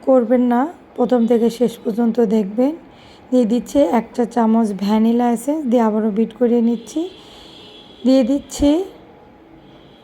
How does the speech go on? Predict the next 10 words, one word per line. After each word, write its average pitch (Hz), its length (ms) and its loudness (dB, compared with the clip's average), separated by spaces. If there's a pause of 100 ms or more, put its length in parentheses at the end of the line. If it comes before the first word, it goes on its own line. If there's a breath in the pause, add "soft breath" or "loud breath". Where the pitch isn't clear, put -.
(180)
সয়াবিন 233 480 2
তেল, 240 340 2 (2250 loud breath)
ওয়ান 247 220 4
থার্ড 277 320 -2
কাপ 285 140 -2 (100)
সয়াবিন 233 340 2
তেল 233 220 2 (100)
দিয়ে 220 160 2
দিচ্ছি, 208 400 -4 (240)
রান্নার 226 460 2